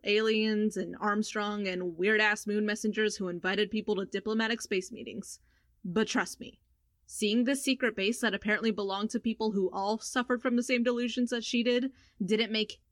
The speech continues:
any of it seem more credible to me. Not much more, at least. Or, well, listen, that place was sweet. Picture your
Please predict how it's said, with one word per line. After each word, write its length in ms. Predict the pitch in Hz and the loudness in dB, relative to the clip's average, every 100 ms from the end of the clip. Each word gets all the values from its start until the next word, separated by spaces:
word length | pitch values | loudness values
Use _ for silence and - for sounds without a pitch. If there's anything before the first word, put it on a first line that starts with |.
| _ | _
any 260 | 233 214 190 | 2 4 4
of 100 | 185 | 0
it 160 | 180 - | -6 -4
seem 200 | 202 185 | -2 0
more 140 | 180 | -2
credible 420 | - 180 165 247 | -2 -2 -2 -8
to 120 | - | -10
me. 220 | 233 - - _ _ _ _ _ _ _ _ _ | -12 -14 -18 _ _ _ _ _ _ _ _ _
Not 240 | 220 220 - _ _ - | -2 -2 -4 _ _ -4
much 400 | 202 190 - - | -2 -2 -6 -10
more, 260 | - - - _ | -12 -14 -16 _
at 120 | 180 | -8
least. 440 | 170 175 - - - _ _ _ | -4 -6 -6 -12 -18 _ _ _
Or, 280 | 220 220 226 _ _ - _ _ - | -2 -2 -2 _ _ -20 _ _ -8
well, 260 | 294 302 - _ _ _ _ _ _ _ - | -8 -8 -14 _ _ _ _ _ _ _ 0
listen, 420 | 247 247 226 226 - _ _ _ - | 0 2 0 0 -4 _ _ _ -4
that 180 | 202 233 | 0 0
place 360 | 320 311 - - | 0 0 -2 -6
was 220 | 190 - | -6 -4
sweet. 600 | - - 208 - - - _ _ _ _ _ | -8 -6 -8 -8 -10 -12 _ _ _ _ _
Picture 380 | - 330 - 392 | -4 -2 2 4
your 300 | 381 339 269 | 6 6 4